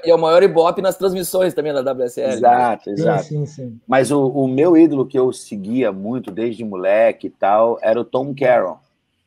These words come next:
Speaker 2: Ele, ele era pra mim o, o, o símbolo da, do surf power, do, da, do surf agressivo, do surf de competição, entendeu? Aquela coisa de "eu quero ganhar", entendeu? Ele não tava ali
Speaker 3: Sim,
Speaker 2: só pra
Speaker 3: sim.
Speaker 2: dar o show dele e tal,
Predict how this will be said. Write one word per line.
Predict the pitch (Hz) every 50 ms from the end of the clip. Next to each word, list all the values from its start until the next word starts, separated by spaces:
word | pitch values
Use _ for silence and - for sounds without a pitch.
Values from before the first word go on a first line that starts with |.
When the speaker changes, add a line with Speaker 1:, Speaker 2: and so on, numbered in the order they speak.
| _ _ _ -
Speaker 2:
Ele, | 110 117 120 131
ele | 127 - 117 123 131 139
era | 147 143 143
pra | 139 143 127 120
mim | 117 117 123 135 143 143 143
o, | 139
o, | 135 131 123 120 - - 123 120 - - - -
o | 113
símbolo | - - - - - - - 143 160 165 156 156 151 143
da, | 135 143 143 139 135 135 127 123 113 - _ _ _ _ _ -
do | 104 117 123
surf | - - - 139 135 139 143 - 139 _ -
power, | - - 123 123 120 110 104 101 92 87 80 _ _ _ _ _ _ _ _ _ _ _ _ _ -
do, | 107 110 131 139
da, | 131 117 123 117 107
do | - 123 123 110 123 123
surf | - - - 131 139 143
agressivo, | 131 123 123 123 117 - - 131 127
do | 123 131
surf | 123 - 165 151 156 -
de | 123 113 120 156
competição, | 156 156 - 160 160 143 139 - - 143 139 - - - - - 135 127 127 120 107 101
entendeu? | 92 - 98 98 104 117 117
Aquela | 107 - - 113 110
coisa | - - 139 135 123 127
de | 117 110 131
"eu | 127 117
quero | - - 139 127 127
ganhar", | 113 101 123 117 107 101 104 113 117 113 110 104 98 - - 87
entendeu? | 90 87 101 101 113 123
Ele | 123 113
não | 107
tava | 101 131 135 127
ali | 113 110
Speaker 3:
Sim, | -
Speaker 2:
só | - 113
pra | - - 104
Speaker 3:
sim. | 98
Speaker 2:
dar | 104 101
o | 95
show | - - - 104 98
dele | 92 87 98 98 95 90 85
e | 80
tal, | - - 92 95 95 90 85 -